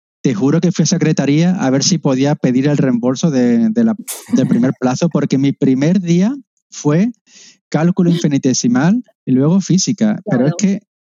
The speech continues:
Speaker 1: yo, llegó allí un profesor y se puso a hablar de la propiedad arquimediana de los números reales y, eh, para todo X, Y perteneciente a R, y yo como un
Speaker 2: Ujú.
Speaker 1: gi-, gilipollas escribiendo literal, ¿eh?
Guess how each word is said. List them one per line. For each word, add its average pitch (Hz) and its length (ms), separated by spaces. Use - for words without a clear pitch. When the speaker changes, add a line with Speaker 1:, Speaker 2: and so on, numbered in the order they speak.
Speaker 1:
yo, 151 140
llegó 139 320
allí 156 200
un 175 140
profesor 190 500
y 190 40
se 160 120
puso 151 240
a - 20
hablar 160 220
de 135 80
la 123 100
propiedad 127 360
arquimediana 160 640
de 123 60
los 120 180
números 151 260
reales 151 640
y, 120 160
eh, 117 140
para 113 260
todo 143 340
X, 147 400
Y 147 180
perteneciente 143 720
a 143 80
R, 160 260
y 120 100
yo 131 120
como 185 180
un 233 200
Speaker 2:
Ujú. 247 120
Speaker 1:
gi-, 180 160
gilipollas 160 720
escribiendo 180 720
literal, 143 420
¿eh? 185 120